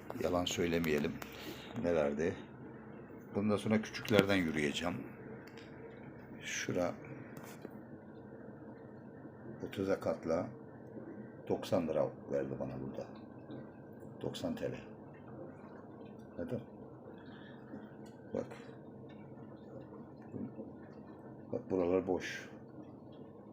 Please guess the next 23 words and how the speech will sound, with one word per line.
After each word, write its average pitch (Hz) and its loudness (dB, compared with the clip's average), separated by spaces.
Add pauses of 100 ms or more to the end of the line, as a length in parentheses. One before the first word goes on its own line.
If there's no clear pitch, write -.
(240)
Yalan 92 10
söylemeye 85 4
gerek 80 4
yok. 80 -2 (1500)
Doksan. 92 6 (600)
Bu. 87 8 (840)
Bu 120 10
ne 107 12
verdi? 82 8 (1800)
Bu 165 2
ne 175 6
oldu 202 8
ya? 165 8
Bu 156 2
nasıl 139 2
tuttun - 2
bugün? 123 2
Bura 107 8
boş. - 6 (1160)
Bura 95 4
boş. - 2 (840)
Bunda 98 6
da - 6